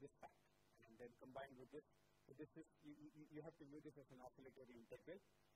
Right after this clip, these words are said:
and then combine with this, and then if I, if I assume that the little p is the Fourier transform of the capital P, after some very simple manipulations, uh, you will actually get this. So this is the, this is the incoming wave field before it has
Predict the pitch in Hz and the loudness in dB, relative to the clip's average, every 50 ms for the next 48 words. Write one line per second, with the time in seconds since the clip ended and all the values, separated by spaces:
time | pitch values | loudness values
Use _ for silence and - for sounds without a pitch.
0 | - - - - - 127 131 135 135 135 - 135 131 - 143 147 147 143 131 143 | -18 -18 -10 -6 -4 -2 0 0 -2 0 0 2 6 8 8 8 6 6 2 2
1 | 123 - 151 170 165 - - - - - 127 127 127 131 131 131 135 - 139 - | 4 6 6 6 6 4 0 -14 -10 -8 -6 -2 0 0 0 0 -2 -4 -8 -6
2 | - 127 120 120 117 117 117 117 - - - - - - - - 131 131 131 - | 0 2 4 6 6 4 2 -2 -6 -10 -16 -18 -18 -10 -4 -2 0 0 0 2
3 | - 160 151 139 135 - 123 117 143 156 - 175 - - - - 156 - - - | 2 2 2 2 0 0 0 0 0 2 4 4 2 4 6 6 6 6 4 2
4 | - - - 143 196 277 277 - - - - - - - - 135 131 - - - | -4 -2 0 2 4 4 2 2 -2 -4 -6 -8 -8 -8 -8 -6 -6 -8 -8 -10
5 | - - - - - - - - 359 349 - - 330 - - - - - - - | -6 0 0 0 0 0 -4 -6 -6 -4 -2 -2 -4 -4 -4 -8 -16 -16 -16 -16
6 | - - - - - - - 147 - - - 127 123 123 120 - - - - - | -16 -12 -2 0 0 0 0 -2 -4 -4 -4 -2 -2 -4 -6 -8 -10 -14 -16 -10
7 | - 135 127 123 120 - 147 143 - 139 120 123 123 127 127 - - 131 131 127 | -6 -6 -4 -4 -6 -6 -8 -4 -2 -2 0 0 0 -2 0 0 0 0 0 0
8 | - - - 202 202 - - - - - - - - - - - - - - - | -2 -2 -4 -4 -4 -6 -12 -18 -18 -18 -18 -18 -18 -18 -18 -18 -18 -16 -10 -8
9 | - - - - - - - - 135 131 127 123 - - - - - 120 - - | -6 -6 -6 -6 -6 -8 -4 -2 0 4 6 6 4 4 2 -4 -6 -6 -4 -4
10 | 233 220 208 - - - - - 254 - - 320 330 - 175 - - 156 151 - | -4 -4 -4 -4 -6 -8 -6 -4 -4 0 2 2 4 4 2 0 0 0 -2 -2
11 | - - 165 - 170 143 147 143 143 147 - 147 143 - 147 139 123 135 135 - | -2 -2 -2 -2 0 2 2 2 2 4 4 4 4 4 2 0 2 2 2 2
12 | - 170 170 - 151 151 - - 160 151 - - 139 127 | 2 0 0 2 0 -2 2 4 4 4 6 6 4 4